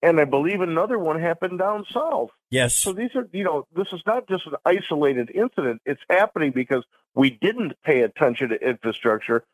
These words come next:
Speaker 1: But you remember Nancy Pelosi and Chucky Schumer got together with Joe Biden and they crowed about how much money they were spending on infrastructure and how it was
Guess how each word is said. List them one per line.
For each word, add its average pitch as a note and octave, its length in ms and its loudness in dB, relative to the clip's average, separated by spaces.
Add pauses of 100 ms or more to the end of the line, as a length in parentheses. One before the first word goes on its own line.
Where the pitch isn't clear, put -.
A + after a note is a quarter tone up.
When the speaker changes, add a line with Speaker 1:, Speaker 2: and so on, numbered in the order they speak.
(160)
Speaker 1:
But F2 160 0
you A2 220 2
remember C#3 680 2 (300)
Nancy C3+ 400 4
Pelosi C#3 600 2
and G2+ 120 -4
Chucky C#3 340 -2
Schumer C#3 500 0
got A#2+ 240 -2
together A#2+ 480 -2
with G#2+ 220 -4
Joe C#3+ 260 0
Biden D#3 400 -2
and G#2+ 100 -4
they F#2+ 120 -4 (100)
crowed F#3 380 6
about G#2+ 320 2 (380)
how D#3+ 160 8
much D3 240 4
money C#3+ 340 2
they C#3+ 160 0
were C3+ 140 0
spending D3 420 -2
on C3 100 2
infrastructure A#2+ 840 -2
and A#2 80 -2
how A#2+ 220 4
it A#2 60 -2
was A2+ 160 -4